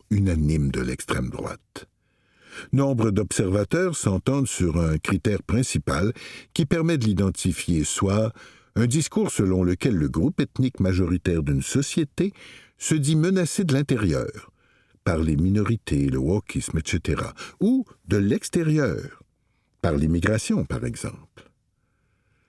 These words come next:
Un discours d'extrême droite comporte aussi la majorité des caractéristiques suivantes. Valorisation exacerbée de l'identité nationale historique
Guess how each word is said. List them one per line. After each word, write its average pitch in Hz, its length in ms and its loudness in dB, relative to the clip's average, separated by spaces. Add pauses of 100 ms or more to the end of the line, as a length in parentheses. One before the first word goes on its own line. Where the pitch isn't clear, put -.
(440)
Un 131 80 4
discours 151 400 0
d'extrême 98 440 2
droite - 480 -2 (560)
comporte 143 400 0
aussi 151 240 0
la 104 160 4
majorité 110 800 2
des 90 140 0
caractéristiques 98 960 -2
suivantes. - 720 -4 (1040)
Valorisation 113 800 2
exacerbée 80 640 0
de 73 100 0
l'identité 73 760 -2
nationale 135 600 -2 (260)
historique 135 640 -2